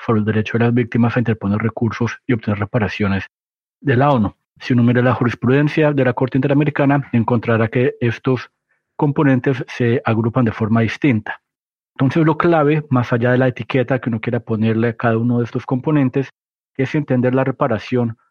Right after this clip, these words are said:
como uno de los cuatro pilares de la justicia transicional. Ahora, de acuerdo con cierta interpretación de la justicia transicional que se ha vuelto predominante, cada uno de estos componentes goza de la misma importancia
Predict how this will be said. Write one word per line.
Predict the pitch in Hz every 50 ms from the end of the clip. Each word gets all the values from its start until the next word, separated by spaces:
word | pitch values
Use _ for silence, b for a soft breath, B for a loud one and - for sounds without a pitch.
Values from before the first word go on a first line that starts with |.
| _ _
como | - - 123 120 127 131
uno | 135 143 151 160 165 175 - -
de | 117 123
los | 113 110 -
cuatro | - - - 131 120 - 135 127
pilares | - 131 117 120 127 135 156 185 - - - _ _ _ _ -
de | -
la | 113 107
justicia | 101 107 - 110 - - 110
transicional. | - 113 104 - 117 107 - 120 127 123 101 - - _ _ _ _ _ _ _ _ _ _ _ -
Ahora, | 147 151 156 139 110 104 - _ _ _ _ _ -
de | 139 131
acuerdo | 117 - - 160 165 180
con | 175 - 156
cierta | 143 - 156 143 143 156
interpretación | 147 - 156 143 - 151 143 - 117 110 - - 127
de | 120 131
la | 131
justicia | 107 104 120 117 - 113
transicional | 120 113 120 113 - 131 120 - 147 139 127 127 127 127 - _ -
que | - 117
se | - 117
ha |
vuelto | 110 107 107 - 107
predominante, | - 123 120 120 127 135 143 139 135 127 123 - 131 117 B B B B B B _ _
cada | - 143 143
uno | 143 147 156
de | 151
estos | 147 - 165 151
componentes | - 165 151 135 - 117 120 120 120 117 131 120
goza | 113 123 123 - - 135
de | 120 120
la | 113 113
misma | 110 110 107 117 120
importancia | 120 - 139 123 - - 180 139 110 - 107 92